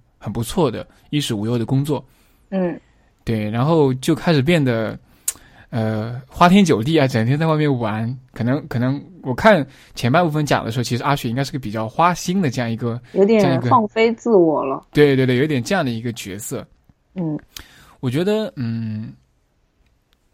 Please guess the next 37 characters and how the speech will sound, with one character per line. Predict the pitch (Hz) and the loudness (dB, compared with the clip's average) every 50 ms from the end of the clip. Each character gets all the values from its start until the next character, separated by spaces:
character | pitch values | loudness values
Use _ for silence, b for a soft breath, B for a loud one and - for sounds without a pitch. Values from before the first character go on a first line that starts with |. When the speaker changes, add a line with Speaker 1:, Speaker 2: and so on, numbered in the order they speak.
| _ _ _ | _ _ _
Speaker 1:
但 | - 208 | 2 2
是 | 208 - 233 | 2 2 0
你 | 175 135 113 | 0 0 -2
看 | - - 196 190 175 | -4 -4 -4 -4 -4
后 | 165 - 196 | -2 -2 -2
面 | 180 165 160 139 123 117 | 0 0 0 -2 -2 -4
他 | - - 160 156 | -6 -4 -4 -4
不 | - - 185 160 | -4 -2 -4 -4
管 | 143 113 98 113 | -4 -4 -8 -8
是 | 110 - 139 123 | -8 -8 -8 -8
去， | - - - 135 127 127 131 b b b b b b b b | -8 -6 -4 -4 -4 -6 -8 b b b b b b b b
呃， | - 113 110 110 | -10 -8 -8 -8
去 | 107 - - 147 131 127 123 120 120 135 - _ | -8 -6 -2 0 0 0 0 -2 -6 -10 -16 _
计 | - - 185 151 | -8 -6 -4 -4
算 | 127 - 160 143 131 | -2 -2 -4 -4 -4
这 | 123 135 | -4 -4
个 | 120 120 | -6 -6
比 | 120 117 107 107 | -6 -8 -10 -10
赛 | - 156 139 135 | -6 -6 -4 -4
的 | 120 | -4
那 | 117 117 | -6 -8
个 | 120 | -10
时 | 117 - - - 127 123 | -10 -12 -8 -8 -8 -6
间 | - 175 190 180 | -4 -4 -4 -2
也 | 143 139 | -4 -4
好 | 143 135 - 113 101 | -6 -6 -10 -12 -12
呀， | 101 101 110 113 113 - | -10 -12 -12 -12 -12 -12
不 | - | -8
管 | 147 135 113 110 | -6 -6 -6 -6
是 | - - 143 | -6 -8 -8
对 | 131 139 147 131 | -6 -4 -2 -2
于 | 123 127 127 | 0 -2 -2
就 | 156 147 | -2 -6
是 | 123 127 120 113 | -8 -8 -10 -8
整 | - 123 110 110 | -8 -8 -8 -6
个， | 113 139 139 135 127 127 b b b b b b b b | -4 -4 -2 -2 -2 -6 b b b b b b b b
呃， | - 113 107 104 107 107 | -8 -6 -6 -6 -6 -8